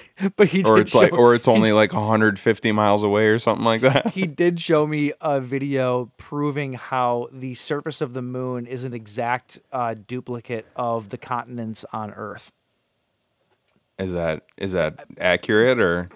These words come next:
Speaker 1: Eh, according to the video, but I mean,
Speaker 2: And,
Speaker 1: I, I
Speaker 2: well,
Speaker 1: don't,
Speaker 2: and
Speaker 1: I
Speaker 2: I,
Speaker 1: don't
Speaker 2: and I
Speaker 1: know.
Speaker 2: mean, videos are true.
Speaker 1: Uh,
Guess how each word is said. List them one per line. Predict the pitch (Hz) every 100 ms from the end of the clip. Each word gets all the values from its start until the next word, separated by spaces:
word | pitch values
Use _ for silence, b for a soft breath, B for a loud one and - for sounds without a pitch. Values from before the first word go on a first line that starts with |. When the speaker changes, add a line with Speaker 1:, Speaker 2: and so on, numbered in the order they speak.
| _ _
Speaker 1:
Eh, | 143 - _ -
according | 143 - 147 165 151
to |
the | 147
video, | 139 160 147 120 113
but | 120 120
I | 127
mean, | 131 123 123 120 b b b b b _ _ _ _ _ _
Speaker 2:
And, | 104 98
Speaker 1:
I, | 131
I | 120
Speaker 2:
well, | 95 92
Speaker 1:
don't, |
Speaker 2:
and | 104
Speaker 1:
I | 101
Speaker 2:
I, |
Speaker 1:
don't | 107 110
Speaker 2:
and | 113
I |
Speaker 1:
know. | 110
Speaker 2:
mean, | 104
videos | 101 117 117 98 90
are | 90 85 - _ _ _ _ _
true. | - 110 127 90 80 90 _
Speaker 1:
Uh, | 110